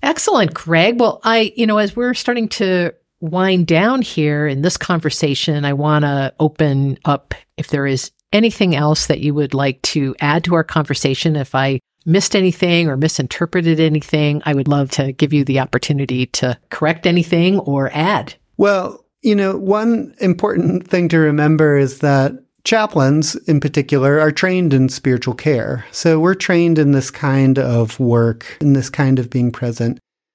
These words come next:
Speaker 2: The nice thing is that we all are in this together. And so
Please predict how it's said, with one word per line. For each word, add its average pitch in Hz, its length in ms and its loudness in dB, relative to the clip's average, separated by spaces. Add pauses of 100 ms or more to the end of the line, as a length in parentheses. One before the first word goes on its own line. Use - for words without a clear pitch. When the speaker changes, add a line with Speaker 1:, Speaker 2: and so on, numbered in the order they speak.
(140)
Speaker 2:
The 180 100 2
nice 202 340 2
thing 143 220 4
is 123 220 -2
that 123 380 -2 (640)
we 165 160 4
all 151 260 2
are 143 100 4
in 135 140 4
this 127 180 0
together. 131 560 -6 (200)
And 147 220 2
so 143 640 2